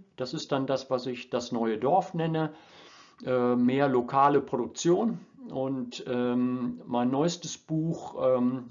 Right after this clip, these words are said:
also das hier habe ich jetzt aber zweitausenddreiundzwanzig noch mal komplett überarbeitet. Hier ist auch viel zu regenerativer Landwirtschaft drinne. Und mein neueres Buch ist Neues Dorf für neue Erde.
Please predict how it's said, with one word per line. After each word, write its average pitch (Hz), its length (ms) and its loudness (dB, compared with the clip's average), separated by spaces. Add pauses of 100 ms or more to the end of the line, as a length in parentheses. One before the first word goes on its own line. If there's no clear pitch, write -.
also 117 140 -6
das 135 180 -2
hier 143 220 0
habe 131 120 -2
ich 123 60 -8
jetzt 139 160 -2
aber 123 220 0
zweitausenddreiundzwanzig 127 1800 -2
noch 127 140 -6
mal 120 360 2 (340)
komplett 123 380 -2
überarbeitet. 139 760 0
Hier 123 160 -4
ist 123 120 -6
auch 127 240 2
viel 131 300 -6
zu 123 180 -4
regenerativer 131 680 -2
Landwirtschaft 123 680 -6
drinne. 120 260 -2 (1500)
Und 120 240 -14
mein 117 240 0
neueres 151 440 4
Buch 151 480 2
ist 127 220 0
Neues 123 280 2
Dorf 139 240 4
für 127 120 2
neue 110 260 0
Erde. 202 460 4